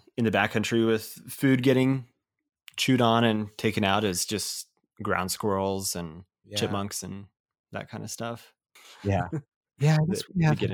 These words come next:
Speaker 1: into food.
Speaker 2: squirrels. We had squirrels getting food bags.
Speaker 3: Yeah.
Speaker 2: Yeah.
Speaker 3: I, I, I've, I had a, uh, a Dyneema food bag torn apart one night, and it was hung.
Speaker 2: Yeah, it was hung.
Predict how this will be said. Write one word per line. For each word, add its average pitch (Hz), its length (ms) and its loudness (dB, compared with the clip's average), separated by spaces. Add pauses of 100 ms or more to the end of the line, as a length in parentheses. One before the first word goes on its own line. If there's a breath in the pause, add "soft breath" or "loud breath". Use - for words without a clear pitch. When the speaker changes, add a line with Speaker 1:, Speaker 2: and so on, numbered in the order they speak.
Speaker 1:
into 98 40 -6
food. 107 220 -4
Speaker 2:
squirrels. 110 720 0 (380)
We 117 80 2
had 151 140 6
squirrels 104 360 2
getting 107 180 0
food 113 240 -6
bags. 117 400 -6
Speaker 3:
Yeah. 82 240 -4 (340)
Speaker 2:
Yeah. - 160 0
Speaker 3:
I, 101 300 4
I, 98 180 4
I've, 120 160 4
I 95 140 4
had 120 180 6
a, 80 220 2
uh, 80 320 -2 (240)
a 85 80 -8
Dyneema 92 720 -6 (400)
food 90 160 -2
bag 82 260 -6
torn 80 220 -6
apart 82 360 -10
one 85 160 -10
night, 87 280 -14 (440)
and 98 80 -2
it 107 80 4
was 98 140 -2
hung. 98 380 -4 (280)
Speaker 2:
Yeah, 131 420 4 (180)
it - 60 -14
was 123 200 -2
hung. 98 240 -4